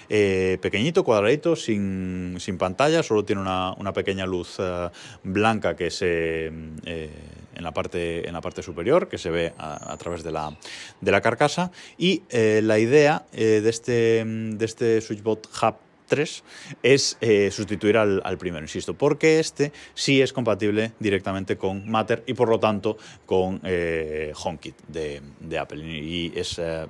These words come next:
bastante más, eh, más barato que, que el SwitchBot, eh, el SwitchBot dos. Y, eh, se pueden conectar hasta seis dispositivos, mm, eh, Bluetooth a este, mm, a este hub, y además tiene un sensor, eh, de infrarrojos, y desde la aplicación de SwitchBot, pues, podemos,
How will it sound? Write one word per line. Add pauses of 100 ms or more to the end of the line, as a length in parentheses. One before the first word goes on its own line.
bastante
más,
eh,
más
barato
que,
que
el
SwitchBot,
eh,
el
SwitchBot
dos. (340)
Y,
eh,
se
pueden
conectar
hasta
seis
dispositivos,
mm,
eh,
Bluetooth (320)
a
este,
mm, (840)
a
este
hub, (320)
y
además
tiene
un
sensor,
eh,
de
infrarrojos,
y
desde
la
aplicación
de
SwitchBot,
pues,
podemos,